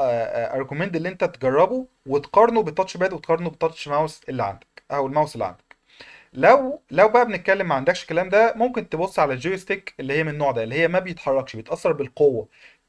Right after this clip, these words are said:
ت-، تدوس عليها قدام بقوة، خلاص، تنقل القوة دي وهي القوة بتاعتك هي اللي بتمثل السرعة بتاعت نقل الكرسور. ما عندكش الكلام ده كله، اشتغل على التاتش باد بتاعتك واعمل بيها الاكسرسايز، او على الماوس بتاعك واعمل بيها الاكسرسايز، باللي انت مش بتتحكم في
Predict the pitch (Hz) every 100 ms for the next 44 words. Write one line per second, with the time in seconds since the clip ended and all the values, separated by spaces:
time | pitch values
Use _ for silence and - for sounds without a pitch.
0 | _ - 131 - - 135 233 247 175 196
1 | 220 156 147 214 233 175 151 - 208 247
2 | 277 294 _ _ _ _ - 143 233 -
3 | 262 254 175 - 220 226 196 214 202 175
4 | 208 185 - 214 196 202 196 185 180 180
5 | 147 160 175 - 139 - 185 185 156 143
6 | 156 151 143 147 147 - 123 - - _
7 | - 123 - 107 - - _ _ - -
8 | _ 104 110 170 - 165 185 180 185 214
9 | 226 - - 196 208 165 131 - 196 185
10 | 202 180 160 208 220 294 294 - _ _
11 | - 165 185 156 180 170 - 123 165 175
12 | 175 - 165 156 156 170 - 175 175 165
13 | 165 160 123 165 175 139 135 165 175 156
14 | 165 180 - 127 - 165 156 120 - 170
15 | 170 127